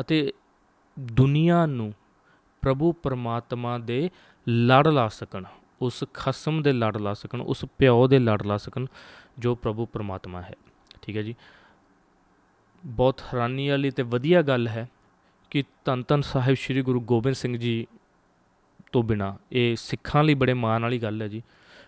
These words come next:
ਕੋਈ ਐਸਾ ਪੈਗੰਬਰ ਨਹੀਂ ਹੋਇਆ, ਕੋਈ ਇਹ, ਐਸਾ ਰਹਿਬਰ ਨਹੀਂ ਹੋਇਆ, ਕੋਈ ਐਸਾ ਅਵਤਾਰ ਨਹੀਂ ਹੋਇਆ, ਜਿਸ ਨੇ ਦੁਨੀਆ ਵਿੱਚ ਕਿਸੇ ਵੀ ਮਜ਼ਹਬ ਨੂੰ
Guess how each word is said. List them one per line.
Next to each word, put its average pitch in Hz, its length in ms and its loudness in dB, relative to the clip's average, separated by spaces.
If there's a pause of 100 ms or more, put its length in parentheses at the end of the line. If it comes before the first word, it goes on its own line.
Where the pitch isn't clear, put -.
(160)
ਕੋਈ 196 240 6
ਐਸਾ 170 340 2
ਪੈਗੰਬਰ 131 580 2
ਨਹੀਂ 156 220 -2
ਹੋਇਆ, 120 320 -2
ਕੋਈ 143 280 -2
ਇਹ, 139 180 2 (240)
ਐਸਾ 131 300 0
ਰਹਿਬਰ 156 420 6
ਨਹੀਂ 147 160 -4
ਹੋਇਆ, 113 280 -4
ਕੋਈ 135 240 -4
ਐਸਾ 131 280 -2
ਅਵਤਾਰ 123 420 4
ਨਹੀਂ 170 140 0
ਹੋਇਆ, 101 300 -6 (1040)
ਜਿਸ 123 320 -2
ਨੇ 147 220 2
ਦੁਨੀਆ 131 480 0
ਵਿੱਚ 131 200 -4
ਕਿਸੇ 160 460 -2
ਵੀ 143 560 2
ਮਜ਼ਹਬ 143 500 4
ਨੂੰ 107 200 -4